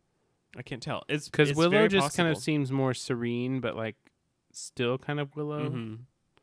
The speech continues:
Speaker 2: But Cordelia seemed exactly like Cordelia.
Speaker 1: Yeah, she's probably being possessed at this moment. Uh, it's very fast, though, because
Speaker 2: Mm-hmm.
Speaker 1: Willow then suggests that <laughs> the offspring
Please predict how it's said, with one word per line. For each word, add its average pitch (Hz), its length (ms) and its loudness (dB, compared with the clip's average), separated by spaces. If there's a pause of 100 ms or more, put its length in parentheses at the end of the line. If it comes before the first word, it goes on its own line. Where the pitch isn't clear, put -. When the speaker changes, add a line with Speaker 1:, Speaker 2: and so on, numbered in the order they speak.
(880)
Speaker 2:
But 127 140 -4
Cordelia 131 440 0
seemed 113 280 -4 (200)
exactly 107 520 -10
like 87 200 -12
Cordelia. - 420 -16
Speaker 1:
Yeah, 226 120 0
she's 214 200 -8
probably 202 300 -2
being 151 200 -2
possessed 117 480 -6
at 107 100 -10
this 110 220 -10
moment. 101 360 -10 (1120)
Uh, 135 180 2
it's 139 180 0
very 269 280 2
fast, 180 420 2
though, 120 220 2
because 120 580 0
Speaker 2:
Mm-hmm. - 420 -20
Speaker 1:
Willow 160 380 4
then 151 400 -2
suggests 143 520 -2
that 131 300 0
<laughs> 151 240 -2
the 147 140 0
offspring 147 800 0